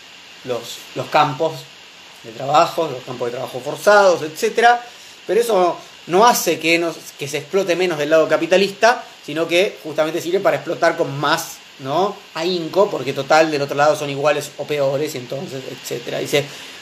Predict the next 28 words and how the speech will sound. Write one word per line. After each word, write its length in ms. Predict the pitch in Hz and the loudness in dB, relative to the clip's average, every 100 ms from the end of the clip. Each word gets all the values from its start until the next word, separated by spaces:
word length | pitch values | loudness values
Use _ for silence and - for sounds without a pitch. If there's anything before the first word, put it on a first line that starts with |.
| - | 0
"Lo 140 | 165 | 4
que 100 | 160 | 6
debía 300 | 190 226 311 - | 6 8 6 6
probar, 480 | 175 170 190 302 - | 4 6 6 4 -6
provocar 400 | 156 151 156 196 | -4 -2 0 0
la 60 | |
indignación 680 | 175 147 139 139 135 208 202 | 0 -2 -6 -6 -2 2 2
y 60 | 151 | 0
quizá 240 | 131 175 | -2 2
la 100 | 170 | 2
desesperación 800 | 151 156 139 147 139 - 220 196 190 - - - | 2 -2 -4 -2 -2 2 2 2 -2 -14 -16 2
era 160 | 226 | 4
la 100 | 220 | 6
idea 300 | 190 190 240 | 6 6 6
de 160 | 214 170 | 6 2
que 100 | 185 | 0
un 160 | 196 160 | 0 2
gobierno 420 | 160 196 185 147 | 2 2 2 -2
socialista 580 | 135 151 185 190 - 135 | -4 -2 0 0 -2 -2
apoyado 440 | 139 131 254 262 | -2 -2 2 4
en 60 | 185 | 4
un 80 | |
ejército 460 | 151 139 160 156 147 | 2 0 -2 -2 -4
de 60 | 131 | -2
funcionarios 760 | 196 214 180 151 139 151 165 | -2 0 2 4 4 2 0
hubiera 260 | 165 185 185 | 2 2 2
podido 300 | 165 165 180 | 2 2 0
sistemáticamente 1000 | 143 131 139 156 156 147 156 151 165 | -2 -6 -4 -2 -2 -2 -2 0 -2